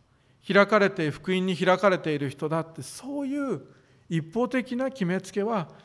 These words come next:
しないでほしいということであります。こういう世界の、こういう趣味を持った人の、こういう服装の、こういう香水をつけている人たちだけが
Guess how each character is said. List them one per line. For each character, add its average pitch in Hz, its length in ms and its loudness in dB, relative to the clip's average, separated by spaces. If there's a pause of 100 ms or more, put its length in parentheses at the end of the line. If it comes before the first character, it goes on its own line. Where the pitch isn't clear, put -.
(120)
し - 180 -4
な 247 160 4
い 196 60 2
で 233 80 4
ほ 165 160 0
し 175 300 -6
い 247 40 -16
と - 240 -10
い 143 120 -4
う 143 100 -6
こ 147 140 -10
と 143 380 -6
で 151 300 -4
あ 147 60 -6
り 156 100 -6
ま 160 120 -6
す。 143 140 -12 (800)
こ 226 140 6
う 240 60 8
い 247 100 4
う 247 60 2
世 247 180 2
界 160 260 2
の、 165 440 -6 (760)
こ 240 140 2
う 262 60 4
い 254 40 4
う 254 40 4
趣 254 240 -2
味 226 120 2
を 185 80 2
持 185 120 0
っ 220 80 -10
た 165 120 -4
人 185 260 -8
の、 190 340 -6 (680)
こ 247 200 4
う 262 60 2
い 254 60 2 (140)
う 240 40 -2
服 220 240 -6
装 226 300 2
の、 233 420 -4 (500)
こ 247 200 2
う 254 60 2
い 254 80 0
う 254 80 -2
香 247 220 -2
水 254 180 -6
を 247 100 0
つ 247 100 -16
け 240 120 2
て 214 120 2
い 196 60 4
る 196 80 2
人 202 160 -2
た 202 120 0
ち 185 140 -8
だ 185 160 0
け 262 160 -4
が 226 360 -2